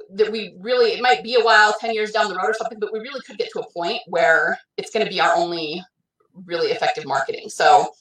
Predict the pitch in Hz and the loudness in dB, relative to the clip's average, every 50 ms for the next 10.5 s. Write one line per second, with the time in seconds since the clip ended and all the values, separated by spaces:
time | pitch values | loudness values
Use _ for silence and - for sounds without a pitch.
0 | _ - - - - _ _ _ - 190 170 160 147 - 151 196 - _ _ _ | _ -20 -20 -20 -20 _ _ _ 2 4 4 4 4 2 0 -4 -12 _ _ _
1 | _ 196 240 - - 214 220 185 185 185 233 269 - - 339 339 320 302 269 226 | _ -8 -6 -2 0 2 2 2 2 0 -2 -8 -6 -4 -2 -2 -2 0 0 2
2 | 226 214 202 - - 208 214 - 302 262 262 277 262 - - 269 262 254 247 254 | 2 2 2 0 -2 -4 -6 -4 -6 -6 -6 -6 -8 -8 -12 -8 -2 0 0 0
3 | 233 - 180 - 277 311 339 339 330 339 359 370 359 226 - 196 196 185 185 - | 0 -4 -8 -10 -8 -6 -6 -6 -2 2 2 2 2 2 -2 -4 -4 -4 -4 -4
4 | - 233 226 220 214 214 214 - 214 220 - - 233 226 233 254 254 - 175 175 | -2 2 2 2 2 2 -2 -4 -6 -6 -4 -6 -6 -4 -2 -2 -4 -2 -4 -4
5 | 165 160 - - - 240 269 269 285 285 285 311 285 285 277 269 302 311 - - | -4 -6 -6 -4 -2 0 0 0 -2 -4 -8 -12 -10 -10 -10 -8 -6 -6 -6 -2
6 | 190 214 196 185 233 233 214 - - - - _ _ _ _ _ _ _ _ _ | 0 2 4 4 4 4 2 0 -6 -14 -18 _ _ _ _ _ _ _ _ _
7 | - 190 175 165 165 156 151 - - 92 - _ _ _ _ _ _ _ _ _ | 0 2 2 2 2 0 -2 -4 -10 -14 -16 _ _ _ _ _ _ _ _ _
8 | _ _ _ _ _ _ _ - 226 233 220 208 202 214 214 226 202 196 190 185 | _ _ _ _ _ _ _ -2 0 2 2 2 0 0 0 0 0 0 -2 -4
9 | - 214 202 208 - 240 247 247 233 214 220 220 220 220 220 208 202 - - - | -6 -6 -6 -2 2 4 6 6 6 4 2 -2 -2 -2 -2 -2 -4 -6 -6 -8
10 | - 214 190 190 180 170 - 139 165 160 | -10 -8 -8 -6 -4 -2 0 2 2 2